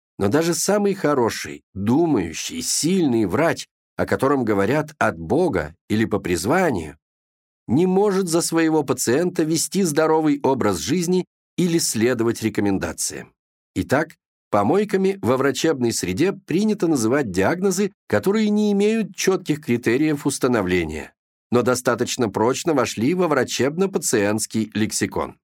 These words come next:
Такое обидное название они получили потому, что превратились в настоящую свалку, и под ними маскируется множество диагнозов,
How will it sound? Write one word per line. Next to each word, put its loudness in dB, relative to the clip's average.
Такое 2
обидное 0
название 0
они 0
получили -2
потому, 0
что 0
превратились 0
в -2
настоящую 0
свалку, -2
и 2
под 0
ними 2
маскируется 0
множество 2
диагнозов, 0